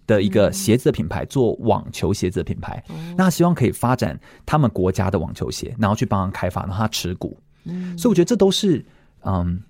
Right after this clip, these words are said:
Speaker 1: 所谓的运动领域的发展，就是你其实是一个长期投入的过程。
Speaker 2: 嗯。
Speaker 1: 你如果在当时你很有名气的时候，你没有想到要这样投入，等到你过气之后，你想投入，别人也不会找你。
Speaker 2: 嗯。
Speaker 1: 所以我觉得这是运动员要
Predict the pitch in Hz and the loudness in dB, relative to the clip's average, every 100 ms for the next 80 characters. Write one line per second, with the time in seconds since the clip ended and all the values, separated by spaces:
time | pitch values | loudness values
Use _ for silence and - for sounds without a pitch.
0 | - - 180 165 117 - 202 156 180 127 | 0 4 4 4 2 4 4 6 4 4
1 | - 143 123 101 107 104 - - - 107 | 2 2 2 2 2 0 0 -6 -6 -2
2 | 107 85 - _ _ _ - 120 113 180 | -2 -2 -10 _ _ _ 0 0 4 2
3 | 226 165 131 98 - 98 143 - 87 - | 2 2 2 0 -4 -4 -4 -6 -8 -6
4 | 78 104 - 110 65 - - - 180 170 | -4 -4 -4 -4 -6 -6 -14 -14 -14 -12
5 | 160 - 139 131 214 170 - 185 147 156 | -14 0 2 4 4 4 2 0 0 0
6 | - 101 95 151 107 85 87 120 104 107 | 0 0 2 2 2 2 -4 -4 0 2
7 | 101 143 185 - - - 123 95 85 98 | 2 2 2 0 -6 -4 -2 0 2 0
8 | 107 95 - 64 85 - 113 147 175 113 | 0 -2 -4 -4 -4 -2 0 2 2 0
9 | - 220 120 - - 110 - 87 104 98 | -2 0 2 0 -2 -2 -2 -2 -2 0
10 | 123 143 117 - 95 110 107 98 113 - | 0 0 -4 -4 -2 -2 0 -2 -2 -2
11 | 85 95 - 73 71 - 190 190 160 143 | -4 -4 -6 -8 -12 -10 -8 -6 -6 -10
12 | 156 - 254 113 135 180 214 208 202 135 | -12 0 2 4 4 2 4 4 6 4
13 | 123 156 123 | 4 2 2